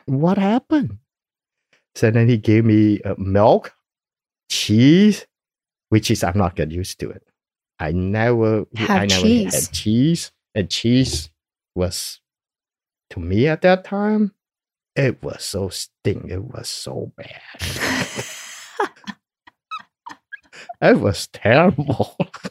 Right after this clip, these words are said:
Speaker 1: <laughs>
Speaker 2: Welcome to America. It's cheese everything.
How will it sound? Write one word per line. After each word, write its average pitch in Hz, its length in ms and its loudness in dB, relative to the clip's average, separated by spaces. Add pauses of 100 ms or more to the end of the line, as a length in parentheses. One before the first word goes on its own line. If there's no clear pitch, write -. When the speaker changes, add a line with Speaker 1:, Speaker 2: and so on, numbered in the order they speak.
(180)
Speaker 1:
<laughs> - 560 -12
Speaker 2:
Welcome 220 280 4
to 247 40 8
America. 233 560 6
It's 165 140 0
cheese 214 340 4
everything. 180 580 4